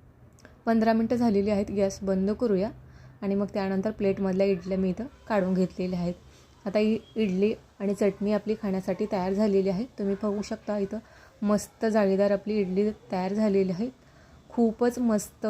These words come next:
लुसलुशीत आणि अगदी हलकी फुलकी आपली इडली जी आहे ती तयार झालेली आहे. प्रत्येक इडलीला छान जाळीदार जाळीसुद्धा पडलेली आहे आणि अगदी हलकी फुलकी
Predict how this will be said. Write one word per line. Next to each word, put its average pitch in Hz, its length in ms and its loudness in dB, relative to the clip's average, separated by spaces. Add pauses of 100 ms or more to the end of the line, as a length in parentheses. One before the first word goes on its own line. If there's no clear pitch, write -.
लुसलुशीत 202 600 -2
आणि 196 280 0
अगदी 185 320 -4
हलकी 190 340 2
फुलकी 208 340 -4
आपली 202 340 2
इडली 196 260 0
जी 196 120 -2
आहे 196 140 0
ती 220 140 -2
तयार 190 240 0
झालेली 190 340 2
आहे. 185 180 -2 (440)
प्रत्येक 233 460 0
इडलीला 202 340 2
छान 196 340 -6 (120)
जाळीदार 185 480 2 (800)
जाळीसुद्धा 190 540 2
पडलेली 185 400 0
आहे 185 340 -4 (280)
आणि 208 180 2
अगदी 214 280 0
हलकी 226 320 0
फुलकी 208 400 -6